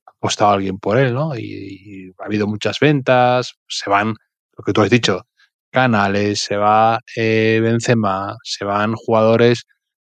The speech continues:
muy bonitos de ver o, o muy talentosos, ¿no? Que vendrán otros nuevos, seguro,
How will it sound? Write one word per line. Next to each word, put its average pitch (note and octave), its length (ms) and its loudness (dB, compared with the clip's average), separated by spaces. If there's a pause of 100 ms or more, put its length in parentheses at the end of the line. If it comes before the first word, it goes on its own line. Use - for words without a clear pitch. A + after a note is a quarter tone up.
(260)
muy G#2 220 0
bonitos A2+ 500 2
de G#2+ 80 -6
ver C#3 360 2
o, G#2 100 0
o F#2+ 400 -2
muy G2 180 -2
talentosos, G2 680 -2 (100)
¿no? B2 200 -8 (120)
Que G#2 80 2
vendrán A2 340 2
otros A#2 300 -2
nuevos, A#2 440 2
seguro, G#2+ 360 2